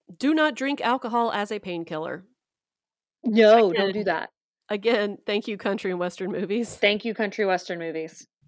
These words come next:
Speaker 1: But yeah, no, that thins your blood. It
Speaker 2: Yeah, don't
Speaker 1: is
Speaker 2: do that.
Speaker 1: gonna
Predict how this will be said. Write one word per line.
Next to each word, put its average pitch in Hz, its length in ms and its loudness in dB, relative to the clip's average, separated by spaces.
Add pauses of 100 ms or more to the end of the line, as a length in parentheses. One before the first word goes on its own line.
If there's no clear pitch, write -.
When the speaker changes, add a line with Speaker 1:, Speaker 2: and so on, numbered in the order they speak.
(260)
Speaker 1:
But 170 300 -2
yeah, 165 320 -2
no, 185 320 -2
that 170 260 -6
thins 190 240 -6
your 190 100 -4
blood. 165 460 -4 (140)
It 151 220 -10
Speaker 2:
Yeah, 165 180 -6
don't 165 140 -6
Speaker 1:
is 170 60 -6
Speaker 2:
do 156 60 -6
that. 170 140 -6
Speaker 1:
gonna 170 120 -2